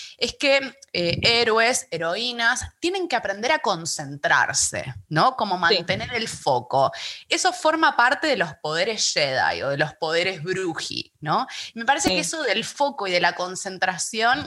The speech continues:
Speaker 1: además de que está presente en todas las tradiciones de Oriente, porque es algo muy de la práctica del yoga, pero también es algo de las artes marciales,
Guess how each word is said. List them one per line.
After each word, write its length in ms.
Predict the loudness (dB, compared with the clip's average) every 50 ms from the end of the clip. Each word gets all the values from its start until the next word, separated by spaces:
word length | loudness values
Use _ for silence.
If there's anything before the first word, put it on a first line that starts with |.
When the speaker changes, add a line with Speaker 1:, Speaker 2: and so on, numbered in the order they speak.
| -4 -2
Speaker 1:
además 320 | -2 -2 2 2 0 2
de 80 | 2 0
que 80 | -2 0
está 180 | 2 2 2
presente 440 | 2 0 -2 -2 -4 -6 -2 -2 -2
en 120 | -2 0
todas 160 | 2 2 2 2
las 200 | 0 -2 -2 -2
tradiciones 640 | 0 0 0 0 -2 -4 -4 -2 -2 -2 -2 -4 -6 -12 -16 -18 -20 -16 _
de 200 | -2 0 0 2
Oriente, 520 | 2 2 2 2 2 0 2 2 2 2
porque 240 | 2 0 0 0 0
es 80 | 0 2
algo 220 | 2 0 0 -2
muy 260 | -4 -6 -8 -6 -6
de 80 | -2 0
la 120 | 0 2
práctica 380 | 2 2 0 -2 -2 0 0 0
del 100 | 0 0
yoga, 380 | 0 0 2 4 4 2 2
pero 140 | 2 -2 -4
también 260 | -4 -4 -4 -4 -4
es 140 | -4 -2 0
algo 180 | -2 0 0 -2
de 100 | -2 0
las 240 | 0 0 0 0 0
artes 280 | -2 -2 -2 -4 -6 -2
marciales, 680 | -2 -2 -2 -2 -2 0 0 0 2 2 2 0 -2